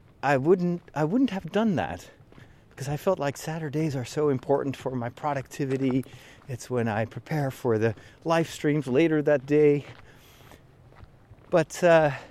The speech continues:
I have actually <laughs> noticed that if I make room, and I, I never miss, almost never, only if I'm injured or I'm on, on, on a journey. But otherwise, when I'm home, I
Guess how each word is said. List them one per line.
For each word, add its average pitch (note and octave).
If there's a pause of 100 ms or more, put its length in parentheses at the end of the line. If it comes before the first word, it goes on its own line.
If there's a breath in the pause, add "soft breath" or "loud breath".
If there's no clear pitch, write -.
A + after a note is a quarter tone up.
(720 loud breath)
I E3+
have G3+
actually A#3+
<laughs> A#2+
noticed E3
that A2+
if C3
I A2 (720 loud breath)
make C3
room, C3+
and A#2+
I, A#2+ (160)
I A2+ (120)
never E3+
miss, C3 (260)
almost G#3
never, A2
only F3+
if -
I'm A2+
injured B2 (480 loud breath)
or A2
I'm G2+
on, F#2+ (120)
on, G2
on F2+
a F#2+
journey. C#3+ (640 loud breath)
But A#2 (140)
otherwise, D3
when B2
I'm G2
home, A#2+
I -